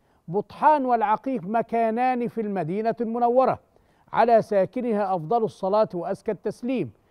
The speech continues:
فهو يعرض عليهم ويستفهم ويعلن بهذا الاستفهام المشوق جدًا:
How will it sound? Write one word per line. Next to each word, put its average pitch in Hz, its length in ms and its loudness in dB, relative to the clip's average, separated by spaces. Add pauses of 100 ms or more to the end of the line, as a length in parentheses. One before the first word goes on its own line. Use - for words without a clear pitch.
(200)
فهو 214 260 6
يعرض 254 380 4
عليهم 196 500 2 (420)
ويستفهم 185 920 0 (320)
ويعلن 202 500 2
بهذا 202 360 2
الاستفهام 196 680 0
المشوق 190 720 -2 (160)
جدًا: 196 520 2